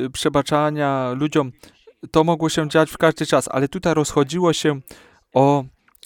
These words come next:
szczególne wydarzenie. I tam nas Pan czekał, aż ta godzina nadeszła. I wtedy wyszedł, wyruszył. Wtedy te duchy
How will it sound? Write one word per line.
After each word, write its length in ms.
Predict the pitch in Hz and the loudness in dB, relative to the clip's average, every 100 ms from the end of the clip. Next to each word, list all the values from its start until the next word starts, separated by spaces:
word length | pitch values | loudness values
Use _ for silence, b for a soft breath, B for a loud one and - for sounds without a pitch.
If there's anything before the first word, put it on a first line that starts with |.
| 131 | -8
szczególne 540 | - - 127 160 170 | -2 0 2 2 0
wydarzenie. 600 | 147 135 123 147 151 104 98 - - _ _ _ _ _ 135 _ _ _ B B B B - - | 0 0 0 0 0 -6 -8 -20 -20 _ _ _ _ _ _ _ _ _ B B B B -12 -2
I 340 | 135 131 120 - _ _ _ | 0 2 -2 -8 _ _ _
tam 280 | 143 147 165 | 2 2 2
nas 340 | 147 143 139 | -2 -2 -2
Pan 440 | - - 135 147 147 | -6 -2 0 0 -2
czekał, 540 | - 139 - 147 147 | 0 0 2 0 0
aż 140 | 139 | -2
ta 120 | - 139 | -2 -2
godzina 360 | 139 139 139 | -2 -2 -4
nadeszła. 560 | 127 123 120 - 110 107 - _ _ _ 151 _ _ _ _ _ _ _ _ _ _ _ _ - | -2 -4 -4 -4 -6 -6 -14 _ _ _ _ _ _ _ _ _ _ _ _ _ _ _ _ -10
I 80 | 123 | -10
wtedy 800 | - - 165 170 135 113 156 117 | -10 2 2 4 0 -4 -8 -6
wyszedł, 580 | 151 151 - 113 113 - - | -4 -4 -2 -4 -6 -20 -10
wyruszył. 520 | 127 139 151 - 113 101 b b b b | 0 0 0 -4 -6 -8 b b b b
Wtedy 540 | - - 156 151 131 | -6 2 2 2 -4
te 240 | - 143 131 | -2 -2 0
duchy 540 | 156 170 - 127 | -2 -6 -4 -4